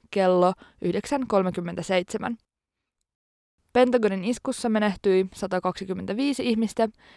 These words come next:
ja osa rakennuksesta tuhoutui. New Yorkista matkaan lähtenyt neljäs lentokone syöksyi maahan Pennsylvaniassa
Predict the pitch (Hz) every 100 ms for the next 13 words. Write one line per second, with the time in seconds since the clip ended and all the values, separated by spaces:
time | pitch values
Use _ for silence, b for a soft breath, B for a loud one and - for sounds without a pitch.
0 | b 196 190 185 185 185 180 185 180 180
1 | 196 - 202 - - 185 - - 143 247
2 | - _ _ _ _ _ _ _ _ _
3 | _ _ _ _ _ _ _ _ - 277
4 | 339 320 311 269 262 254 247 240 220 220
5 | - 214 208 - - - 214 220 208 202
6 | 208 196 190 190 185 - 196 - 196 190
7 | 190 185 180 170 254 277 247 220 214 208
8 | 208 208 220